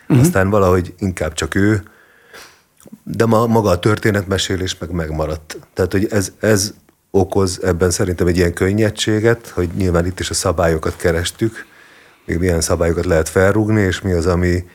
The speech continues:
Speaker 2: éppen abban a helyzetben legjobban kifejezi ezt a tébolyt, aminek a K-, K-val kapcsolatban kell állnia. Tehát itt, itt nagyon fontos volt, hogy végig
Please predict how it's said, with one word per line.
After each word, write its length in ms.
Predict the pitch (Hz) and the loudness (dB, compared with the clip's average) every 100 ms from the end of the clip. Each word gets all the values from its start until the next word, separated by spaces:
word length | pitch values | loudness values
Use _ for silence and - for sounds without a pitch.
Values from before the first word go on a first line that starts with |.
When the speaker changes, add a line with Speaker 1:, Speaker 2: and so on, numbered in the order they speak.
| _ _ | _ _
Speaker 2:
éppen 380 | 117 120 120 90 | 2 2 2 2
abban 260 | 98 87 80 | 2 0 -2
a 40 | |
helyzetben 380 | 92 90 90 87 | 0 0 0 2
legjobban 420 | 87 85 78 80 | 2 0 -2 -4
kifejezi 560 | - 80 90 85 80 82 | -6 -4 -2 0 -2 -4
ezt 180 | 85 98 | -6 -6
a 100 | - | 0
tébolyt, 640 | 95 85 80 87 92 - | 2 2 0 -2 -4 -8
aminek 480 | 85 85 82 80 82 | -8 -6 -8 -8 -8
a 200 | 80 78 | -8 -8
K-, 320 | 85 78 78 | -10 -10 -8
K-val 500 | 95 76 78 80 78 - - _ _ _ _ _ - | -8 -6 -6 -6 -8 -12 -20 _ _ _ _ _ -8
kapcsolatban 680 | 78 - - 85 78 80 | -6 -4 -4 -2 0 -2
kell 180 | 78 80 | 0 0
állnia. 540 | 76 73 76 76 76 - | 0 -2 -4 -6 -8 -12
Tehát 160 | - 85 | -12 -12
itt, 180 | - | -12
itt 160 | - - | -14 -6
nagyon 180 | 92 87 | -4 0
fontos 360 | 107 107 113 | 0 0 0
volt, 140 | - 101 | -2 -6
hogy 160 | 80 | -4
végig 600 | 78 110 117 113 107 - | 2 2 4 2 -2 -4